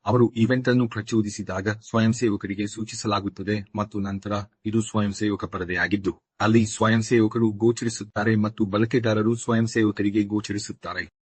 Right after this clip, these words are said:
ಬೆಂಬಲ ತಂಡವು ವಾಸ್ತವವಾಗಿ ಇಬ್ಬರು ಸ್ವಯಂ ಸೇವಕರನ್ನು ತಮ್ಮ ಪರದೆಯ ಮೇಲೆ ನೋಡುತ್ತದೆ ಮತ್ತು ಬಳಕೆದಾರರು ಅಥವಾ ಬಲಿಪಶು ಎಲ್ಲಾ ಸ್ವಯಂ ಸೇವಕರು ಮತ್ತು ಅವರ ಕುಟುಂಬವು ತಮ್ಮ ದಿಕ್ಕಿನಲ್ಲಿ ಹೋಗುವುದನ್ನು ನೋಡುತ್ತಾರೆ ಮತ್ತು ಅವರು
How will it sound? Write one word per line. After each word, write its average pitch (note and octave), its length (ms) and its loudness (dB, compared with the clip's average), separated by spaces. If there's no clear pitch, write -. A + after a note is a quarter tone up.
ಬೆಂಬಲ A#2 280 4
ತಂಡವು G#2+ 520 0
ವಾಸ್ತವವಾಗಿ G#2+ 800 0
ಇಬ್ಬರು A2+ 340 2
ಸ್ವಯಂ A2 300 0
ಸೇವಕರನ್ನು G#2 640 -2
ತಮ್ಮ G#2 280 -4
ಪರದೆಯ G#2 400 0
ಮೇಲೆ G#2+ 300 2
ನೋಡುತ್ತದೆ G2+ 520 0
ಮತ್ತು F#2+ 340 -6
ಬಳಕೆದಾರರು G2 720 -2
ಅಥವಾ G#2+ 420 0
ಬಲಿಪಶು A2 600 0
ಎಲ್ಲಾ A2 260 0
ಸ್ವಯಂ A2 300 -4
ಸೇವಕರು G#2 540 -2
ಮತ್ತು G2+ 320 -8
ಅವರ G2+ 200 -2
ಕುಟುಂಬವು G2+ 680 -4
ತಮ್ಮ G#2+ 200 0
ದಿಕ್ಕಿನಲ್ಲಿ A2 560 2
ಹೋಗುವುದನ್ನು G#2+ 640 0
ನೋಡುತ್ತಾರೆ G#2 560 0
ಮತ್ತು F#2+ 320 -4
ಅವರು G2 300 -4